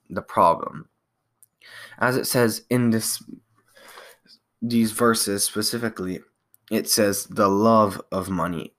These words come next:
is the root of all evil." Highlight the word love right there. Love of money.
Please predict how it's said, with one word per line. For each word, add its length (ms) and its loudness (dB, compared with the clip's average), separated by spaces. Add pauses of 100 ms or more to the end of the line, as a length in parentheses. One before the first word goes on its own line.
is 240 -2
the 80 -6
root 220 -4
of 120 -8
all 300 -2
evil." 380 -10 (1200)
Highlight 440 2
the 100 0
word 260 0
love 640 -4
right 160 -8
there. 260 -6 (120)
Love 500 4
of 180 -4
money. 380 -6